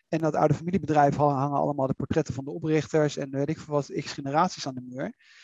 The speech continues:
Het Amerikaanse bedrijf schildert alles nieuw en, eh, z-, zet die portretten, eh, haalt hij van de muur. En de volgende keer dat ze dan bij dat bedrijf is, eh, laat hij die medewerkers zien dat ze in de kelder, ze, ze noemt dat dan een soort altaar. Wat dat betreft natuurlijk pakt ze dat meteen weer op.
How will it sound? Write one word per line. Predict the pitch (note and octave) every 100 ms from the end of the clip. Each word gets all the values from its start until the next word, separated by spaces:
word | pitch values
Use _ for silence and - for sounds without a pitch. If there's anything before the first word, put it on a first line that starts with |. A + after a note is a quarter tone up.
| - _ -
Het | C#3
Amerikaanse | D3 C#3+ D3 C#3+
bedrijf | - D3 D3+ D3
schildert | - F3 E3 D3+
alles | C#3 C#3+ B2+
nieuw | C#3+ C#3 C#3
en, | C3+ C3+
eh, | D3 C#3 C#3+ D3 C#3+ D3 D#3
z-, | C#3+ -
zet | - D#3
die | D3
portretten, | - - F3+ F#3 D#3+ C#3 - _ -
eh, | C3+
haalt | C#3+ B2+ D3
hij | C#3+
van | C#3+ D3
de | C#3
muur. | C3+ C3 D3 F#3+ -
En | F3
de | C#3
volgende | - F3 E3
keer | - C#3
dat | C#3
ze | D#3
dan | C#3 C3+
bij | C#3
dat | C#3
bedrijf | C3 - C#3+ C3+ C3+
is, | D#3 D3 - - - - _
eh, | D3
laat | D3 D#3
hij | -
die | D3
medewerkers | D3+ D#3 D3+ D#3 D3+
zien | - D#3
dat | D3+
ze | -
in | D#3+
de | D3
kelder, | E3 D#3 D#3+ D3+ D#3
ze, | C#3+ -
ze | C#3+
noemt | D3+ E3
dat | D3+
dan | D#3
een | C#3+
soort | D#3 C#3
altaar. | D3+ D#3 D#3+ E3+ G3 D#3+
Wat | C3+
dat | -
betreft | D3+ - C#3+ -
natuurlijk | - C#3
pakt | - -
ze | C#3+
dat | C#3
meteen | C3+ D3+ C#3+
weer | C3+
op. | F#3 -